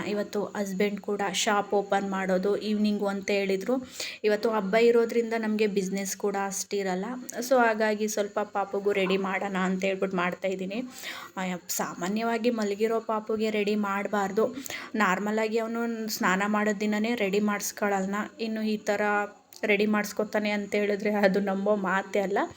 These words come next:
So ಹಾಗಾಗಿ ಸ್ವಲ್ಪ ಅವನಿಗೆ ಎಚ್ಚರ ಮಾಡಿಕೊಂಡು, ಮಾಡಿಕೊಂಡು ರೆಡಿ ಮಾಡಿಸ್ತಾ ಇದೆ.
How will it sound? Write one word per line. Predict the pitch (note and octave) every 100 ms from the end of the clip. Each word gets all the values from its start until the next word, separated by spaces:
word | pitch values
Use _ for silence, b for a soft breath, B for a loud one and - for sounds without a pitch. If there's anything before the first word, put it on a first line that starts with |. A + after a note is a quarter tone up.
| B B -
So | D#4
ಹಾಗಾಗಿ | C4+ B3+ B3
ಸ್ವಲ್ಪ | B3 A#3 A#3+ A3
ಅವನಿಗೆ | A3+ A3 A3
ಎಚ್ಚರ | G#3 G#3 A3 G#3+
ಮಾಡಿಕೊಂಡು, | G#3 G#3 - G#3 G#3
ಮಾಡಿಕೊಂಡು | G3+ G3 F#3+ F#3+ G3+ G#3+ A3
ರೆಡಿ | F#3+ G3
ಮಾಡಿಸ್ತಾ | F#3+ F3+ G3 - G3
ಇದೆ. | F#3+ G3 E4 -